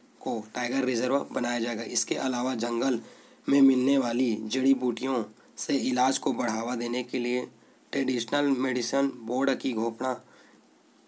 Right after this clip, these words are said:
भी मुख्यमंत्री भूपेश बघेल ने की। रायपुर में आयोजित राज्य वन जीव बोर्ड की ग्यारहवीं बैठक में कई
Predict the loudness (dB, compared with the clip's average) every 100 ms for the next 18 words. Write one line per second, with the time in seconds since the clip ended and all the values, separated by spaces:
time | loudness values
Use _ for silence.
0 | _ _ -18 -18 -20 -12 -4 -2 -2 -2
1 | -2 -2 -2 -2 -2 -2 -4 -4 -6 -6
2 | -4 -4 -6 -10 -20 -10 -8 -8 -12 -20
3 | _ _ _ _ _ -20 _ -20 _ -20
4 | -20 _ -8 -2 0 0 0 0 0 0
5 | -2 -2 -2 -2 -4 -2 0 2 2 0
6 | 0 -2 -2 -2 -4 -2 -4 -4 -8 -20
7 | -20 -16 -8 -4 -2 0 0 0 -2 -4
8 | -6 -6 -2 -2 -2 -2 -4 -6